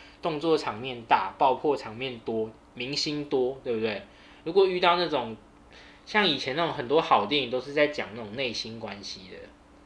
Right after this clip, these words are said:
或者是人跟人之间经营的模式，那种观众就不会想看，进去就会睡觉啊。因为现在观众胃口就是被爽片养大了嘛，对不对？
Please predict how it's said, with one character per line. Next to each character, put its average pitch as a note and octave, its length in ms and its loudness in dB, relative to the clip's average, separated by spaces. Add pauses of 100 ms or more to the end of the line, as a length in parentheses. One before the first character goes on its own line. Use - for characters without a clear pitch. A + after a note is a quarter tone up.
(440)
或 D3 120 4
者 C#3+ 60 0
是 D3 280 -2
人 B2 260 -4
跟 C#3+ 120 4
人 A#2 140 0
之 A2+ 60 -8
间 B2 200 -2
经 C3 220 -8
营 A2 140 -8
的 G2+ 80 -10
模 F2 260 -14
式， - 140 -8
那 F3+ 100 2
种 C#3+ 80 -4
观 D3+ 180 2
众 D#3+ 140 -4
就 D3+ 80 -6
不 C#3+ 140 -2
会 D3 80 6
想 - 240 -4
看， C3+ 200 -6
进 D3+ 160 -8
去 D3+ 140 -6
就 D3+ 80 -2
会 D3 100 2
睡 D3 280 -6
觉 A#2+ 260 0
啊。 G2+ 340 -6 (400)
因 F#3+ 100 0
为 G3 60 2
现 F#3 120 2
在 F#3 80 2
观 F#3+ 200 4
众 F3 160 0
胃 F3+ 120 4
口 A2 140 -2
就 B2+ 100 -8
是 D#3 120 -8
被 E3+ 120 -2
爽 F#2+ 400 -6
片 C3 220 -8
养 F2+ 120 -12 (140)
大 E3+ 220 -4
了 C#3 60 -12 (120)
嘛， - 80 -20
对 F#2+ 80 -14
不 F#2+ 80 -16
对？ D#2 220 -16